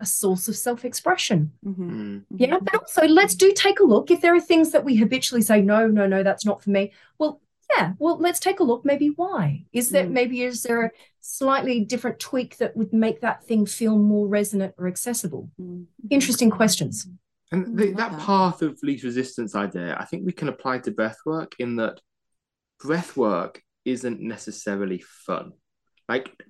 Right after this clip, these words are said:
Speaker 3: people can do
Speaker 2: Mm.
Speaker 3: yoga because it's fun. We're used to movement, you know, it could be a nice vibe in
Speaker 1: Yeah.
Speaker 3: class or music.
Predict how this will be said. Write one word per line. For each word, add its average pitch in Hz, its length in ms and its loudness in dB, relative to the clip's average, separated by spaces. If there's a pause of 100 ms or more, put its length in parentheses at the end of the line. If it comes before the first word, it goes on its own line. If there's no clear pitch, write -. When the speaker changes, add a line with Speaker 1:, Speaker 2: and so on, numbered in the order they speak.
Speaker 3:
people 190 340 2
can 170 160 4
do 165 120 2
Speaker 2:
Mm. 147 120 -2
Speaker 3:
yoga 131 380 4
because 101 320 -8
it's - 160 -6
fun. 87 340 -4
We're 120 160 -2
used 170 220 -4
to 139 80 -4
movement, 117 600 -2
you 95 60 -8
know, 104 100 -2
it 104 120 -4
could 147 100 -10
be 139 80 2
a 120 40 2
nice 113 220 -4
vibe 107 300 -4
in 107 60 -4
Speaker 1:
Yeah. 98 80 -8
Speaker 3:
class 107 360 -2
or 117 80 -4
music. 110 600 -2